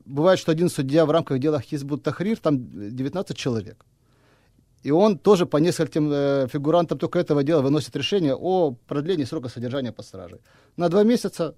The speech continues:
на четыре месяца. Щас пошла мода, да, три-четыре месяца увели-, уже ран-, увеличили сроки. В принципе, поскольку, э, эти лица, ну, по факту судьями-то не являются, но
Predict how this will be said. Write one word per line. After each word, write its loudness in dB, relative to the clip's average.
на -2
четыре -2
месяца. -4
Щас -2
пошла -6
мода, -2
да, -6
три-четыре -4
месяца -4
увели-, -2
уже -4
ран-, -2
увеличили -6
сроки. -10
В -20
принципе, 0
поскольку, -4
э, -8
эти -10
лица, -4
ну, -8
по -2
факту 0
судьями-то -2
не 0
являются, -4
но 2